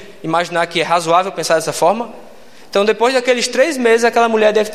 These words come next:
talvez fosse alguma questão assim: olha, sem, quem for pego escondendo um menino, toda a família vai ser morta? Não sei. Mas alguma coisa levou aquela mulher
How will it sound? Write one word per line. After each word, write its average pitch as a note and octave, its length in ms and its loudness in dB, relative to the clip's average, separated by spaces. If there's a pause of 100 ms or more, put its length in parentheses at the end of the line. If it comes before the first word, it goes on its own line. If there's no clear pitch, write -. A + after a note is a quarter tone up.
(200)
talvez F#3+ 360 0
fosse G#3+ 180 0
alguma G#3 160 0
questão F#3+ 240 -2
assim: F#3 140 -2
olha, E3 180 2
sem, A3 380 0 (340)
quem B3 160 2
for C#4 180 0
pego G#3+ 320 0
escondendo G#3+ 480 0
um A#3+ 60 2
menino, A3 640 2
toda A#3 260 0
a B3+ 60 2
família A3+ 360 0
vai A3 80 2
ser G#3 140 0
morta? G3+ 320 0
Não B3+ 100 -2
sei. D4+ 400 0 (920)
Mas F#3+ 180 0
alguma A#3 380 0
coisa A#3 280 0
levou A3 280 2
aquela G#3 240 2
mulher F#3 640 0